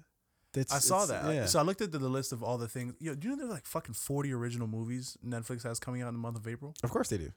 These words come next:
Speaker 1: 'cause
Speaker 2: Jesus
Speaker 1: they
Speaker 2: fuck.
Speaker 1: always come out with forty original
Speaker 2: I mean,
Speaker 1: movies.
Speaker 2: I knew it was a lot, but
Speaker 1: Yeah.
Speaker 2: holy shit. You know, someone
Speaker 1: Dude,
Speaker 2: needs to
Speaker 1: I'm trying to, I, and
Speaker 2: someone over there is working too hard.
Speaker 1: this, <laughs>
Speaker 2: Like, yo,
Speaker 1: but this is the
Speaker 2: slow down.
Speaker 1: conversation that we've always had, which is
Speaker 2: I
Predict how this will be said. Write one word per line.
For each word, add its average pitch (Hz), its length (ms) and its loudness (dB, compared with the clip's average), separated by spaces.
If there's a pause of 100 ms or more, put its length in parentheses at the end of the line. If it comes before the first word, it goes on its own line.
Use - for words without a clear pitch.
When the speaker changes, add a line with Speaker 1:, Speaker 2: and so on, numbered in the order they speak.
(100)
Speaker 1:
'cause 151 120 6
Speaker 2:
Jesus 135 80 0
Speaker 1:
they 170 100 6
Speaker 2:
fuck. 165 100 0
Speaker 1:
always 190 300 10
come 117 140 2
out 98 100 2
with 101 120 2
forty 107 300 2
original 117 360 4
Speaker 2:
I 127 40 8
mean, 139 100 10
Speaker 1:
movies. 147 300 8
Speaker 2:
I 185 100 8
knew 269 180 8
it 247 40 8
was 156 120 6
a 127 60 4
lot, 139 420 8
but 123 200 0
Speaker 1:
Yeah. 90 140 2
Speaker 2:
holy 185 320 2
shit. - 480 0 (100)
You 143 120 -4
know, 147 160 0
someone 226 400 0
Speaker 1:
Dude, 156 100 10
Speaker 2:
needs 117 140 8
to 139 180 4
Speaker 1:
I'm 175 120 8
trying 196 280 4
to, - 80 -6 (320)
I, 156 60 4
and - 380 0
Speaker 2:
someone 285 220 10
over 214 120 12
there 175 120 10
is 131 100 6
working 139 420 4
too 143 200 4
hard. 131 160 10
Speaker 1:
this, - 680 6
<laughs> - 40 -12
Speaker 2:
Like, 131 180 2 (100)
yo, 196 100 -2
Speaker 1:
but 196 120 6
this 233 180 6
is 240 120 4
the 220 80 2
Speaker 2:
slow 214 100 4
down. 196 80 8
Speaker 1:
conversation 180 680 6
that 131 160 10
we've 123 300 4 (180)
always 135 300 6
had, 135 380 4
which 110 220 -2
is 113 360 2
Speaker 2:
I - 480 -20